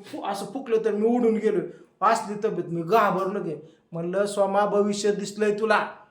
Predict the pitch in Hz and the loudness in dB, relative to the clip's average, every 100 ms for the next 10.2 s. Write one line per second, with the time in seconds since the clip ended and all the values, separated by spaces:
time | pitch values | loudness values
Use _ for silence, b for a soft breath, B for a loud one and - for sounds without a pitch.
0 | _ 196 190 208 208 220 - 220 208 208 | _ -6 0 0 2 -2 2 2 2 -2
1 | 208 208 208 214 - 220 208 214 208 208 | -2 -2 -2 -4 -6 -8 -4 -2 -2 -2
2 | 208 202 196 208 202 196 190 202 196 202 | -6 -8 -4 -2 -2 -2 -4 -4 -4 -6
3 | 208 202 - 233 214 208 202 196 196 185 | -10 -12 -6 -2 -2 -2 -4 -4 -6 -6
4 | 220 190 170 196 202 170 196 170 170 180 | -4 -4 -4 -4 -6 -4 -4 -4 -4 -6
5 | 147 - b b b - 202 214 226 208 | -14 -18 b b b -12 -6 -2 0 0
6 | 214 - 226 196 180 - 226 190 151 - | -2 -2 0 0 -2 0 2 2 -2 -10
7 | B _ - 185 196 202 208 208 202 196 | B _ -12 -8 -6 -4 -4 -6 -10 -10
8 | 190 190 185 196 202 180 175 160 - 220 | -8 -4 -4 -2 -2 -2 -2 -4 -8 -12
9 | 220 233 220 220 233 254 214 180 190 190 | -10 -12 -4 -4 -2 -6 -8 -6 -6 -6
10 | - | -8